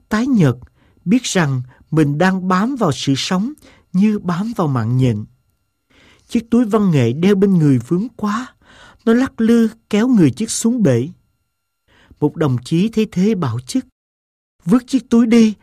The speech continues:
mà bơi cho dễ." Chức lắc đầu, thở hổn hển: "Không được, trong này còn chiếc ảnh bác. Cậu nào còn sống giữ hộ tớ." Chức cố hết sức,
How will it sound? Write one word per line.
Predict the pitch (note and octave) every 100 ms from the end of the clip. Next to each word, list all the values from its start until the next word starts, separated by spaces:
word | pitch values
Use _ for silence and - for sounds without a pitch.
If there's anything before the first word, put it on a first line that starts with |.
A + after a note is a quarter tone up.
| _
mà | - D#3+ D3+ C3+
bơi | C3 E3+ G#3+
cho | G#3+ G3+
dễ." | D3 B2+ B2+ G3+ _ _ _ _ _ _ _ _ _ _
Chức | - B3 -
lắc | A3+ A3+
đầu, | E3 C3+ B2 - _ _ -
thở | C3+ B2+ E3+
hổn | - C#3+ E3+
hển: | D3+ C#3+ D#3+ - _ _ _ _ _ _
"Không | _ - A3+ A3
được, | F3+ E3 - - _ _ _ _ _ _ _
trong | A3+ G#3+
này | G3+ D#3+ C#3+ _ _ _ _ _ _ -
còn | F3+ D3+
chiếc | G#3+ A#3
ảnh | D3+ D3+ G3+
bác. | A3 C#4+ _ _ _ _ _ _ _ _
Cậu | F#3 E3+
nào | F#3+ F#3+ F3+ F3+ _
còn | F#3+ F3 E3
sống | - G3+ A3+ C4+ _ _
giữ | D3+ D#3 D#3+ D#3+ A#3+
hộ | - E3+ D#3 -
tớ." | - G#3+ B3+ - _ _ _ _ _ _ _ _ _ _ _
Chức | C4+ -
cố | B3 C4
hết | B3 C4+
sức, | - D4+